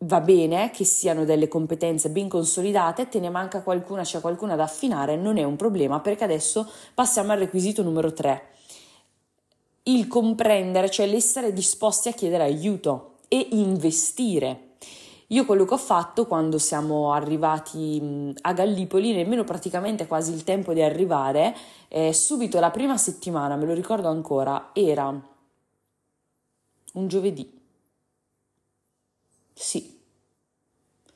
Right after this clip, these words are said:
Non ricordo se è stato il giovedì che ho contattato questa persona e ci siamo visti il giovedì successivo. Sì, mi sembra di sì, una cosa del genere. Comunque, nell'arco delle prime due settimane,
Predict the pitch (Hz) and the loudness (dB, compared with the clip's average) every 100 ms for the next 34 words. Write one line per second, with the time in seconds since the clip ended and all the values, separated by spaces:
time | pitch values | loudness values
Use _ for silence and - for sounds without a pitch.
0 | _ _ _ _ _ _ _ - 220 226 | _ _ _ _ _ _ _ 0 2 2
1 | 254 311 233 - 190 185 - 175 170 175 | 2 2 2 0 2 0 0 -2 -4 -2
2 | 170 202 226 269 196 185 165 165 160 175 | 2 2 2 -2 -4 -2 -2 -2 0 -2
3 | 190 175 170 - 151 160 - - 196 208 | 0 0 -2 -2 -2 -2 -2 -2 0 0
4 | 214 226 226 - 196 185 185 170 170 196 | 0 0 0 -2 -2 -2 -2 -4 -4 -4
5 | - 175 156 170 170 156 - 160 - 170 | -4 -6 -4 -4 -2 -4 -6 -6 -4 -2
6 | - - 160 143 185 220 226 - - 175 | -2 -2 -6 -2 0 0 -4 -10 -6 -4
7 | 160 175 165 170 165 160 - 160 156 165 | -4 -4 -4 -4 -6 -6 -4 -4 -4 -2
8 | 214 208 170 160 147 147 156 240 202 175 | -2 0 0 0 0 0 0 -2 0 -2
9 | 185 269 277 214 165 208 214 175 214 - | 0 0 0 -2 -2 -2 -2 0 -2 -2
10 | - 185 151 135 156 254 | -6 -4 -2 -2 -2 -4